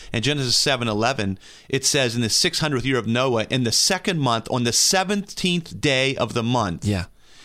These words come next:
Speaker 1: It, it specifically tells us a, a date.
Speaker 2: Mm-hmm.
Speaker 1: A-, you know, that's not a myth.
Speaker 2: Mm-hmm.
Speaker 1: That's, that's not a fable.
Speaker 2: Mm-hmm.
Speaker 1: You know,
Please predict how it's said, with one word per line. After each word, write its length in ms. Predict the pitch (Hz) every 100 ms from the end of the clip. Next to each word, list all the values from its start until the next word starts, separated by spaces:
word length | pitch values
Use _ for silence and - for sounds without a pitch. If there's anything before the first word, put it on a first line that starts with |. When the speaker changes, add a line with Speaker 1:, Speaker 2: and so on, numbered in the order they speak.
| -
Speaker 1:
It, 240 | - 185 - - - - -
it 120 | 170
specifically 800 | - 165 - 254 254 226 180 165
tells 500 | - 175 185 170 151
us 240 | 110 104 -
a, 140 | 127 - -
a 80 | 143
date. 680 | 139 135 254 170 - - - -
Speaker 2:
Mm-hmm. 400 | 107 104 107 127
Speaker 1:
A-, 120 | 165 -
you 80 |
know, 60 | 196
that's 220 | 262 -
not 140 | 302 202
a 80 |
myth. 640 | 139 160 226 98 - - - - 113
Speaker 2:
Mm-hmm. 320 | 104 117 117
Speaker 1:
That's, 200 | 160 208 -
that's 300 | 180 247 247
not 200 | 240 151
a 40 |
fable. 720 | - - 160 214 143 92 - - - _ -
Speaker 2:
Mm-hmm. 160 | 113
Speaker 1:
You 100 | 135
know, 380 | 196 139 131 135